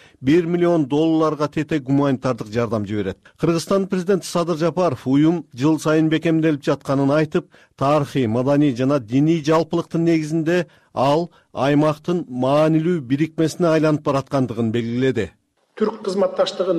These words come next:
Speaker 2: өнүктүрүүнүн максаттары жана приоритеттери биздин мамлекеттерибизде жүргүзүлүп жаткан экономикалык саясатка шайкешкелерин эске алуу менен Кыргыз Республикасы уюмдун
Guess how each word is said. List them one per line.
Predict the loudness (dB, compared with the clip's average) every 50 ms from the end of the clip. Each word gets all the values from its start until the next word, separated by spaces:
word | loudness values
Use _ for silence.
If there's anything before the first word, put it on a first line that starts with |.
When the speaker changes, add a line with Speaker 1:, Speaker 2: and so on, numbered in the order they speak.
| 0
Speaker 2:
өнүктүрүүнүн | 0 -2 -2 -4 -4 -2 -2 0 0 0 0 -2
максаттары | -2 -2 -2 -4 -4 -4 -2 -2 0 0 0
жана | 0 0 -2 -2 -4 -4 -6 -8 -4
приоритеттери | 0 0 2 2 0 -2 -4 -4 -4 -4 -2 -2 -2 0 0 0 -2 -4 -6 -12 -18 -20 -20 -20 -20 -12
биздин | -8 -8 -6 -2 -2 -2
мамлекеттерибизде | 0 0 0 0 0 0 0 0 -2 -2 0 0 0 0 0 -2 -2 -2 -4 -2
жүргүзүлүп | -4 -8 -8 -8 -8 -10 -8 -6
жаткан | -6 -8 -6 -6 -6 -6 -6 -6 -4
экономикалык | -4 -2 0 0 0 0 0 0 0 0 0 0 0 -2 -4
саясатка | -6 -6 -6 -6 -6 -8 -12 -8 -6 -6 -6 -6 -8 -16 -20 -20 -20 -20 -20 -20 _ -6
шайкешкелерин | -2 0 0 0 0 -2 -4 -2 -2 -2 0 0 0 0 0 -2
эске | -2 -2 -2 -2 -2
алуу | 0 0 0
менен | 0 0 0 0 0 -2 -4 -8 -14 -18 -18 -20 -20 -16 -8 -4
Кыргыз | -4 -2 0 0 0 0
Республикасы | 0 -2 -2 -2 -4 -8 -6 -4 -4 -4 -2 -2 -2 -2 -2 0 0 0 -2 -4 -10 -8 -4
уюмдун | -2 0 0 0 0 0 0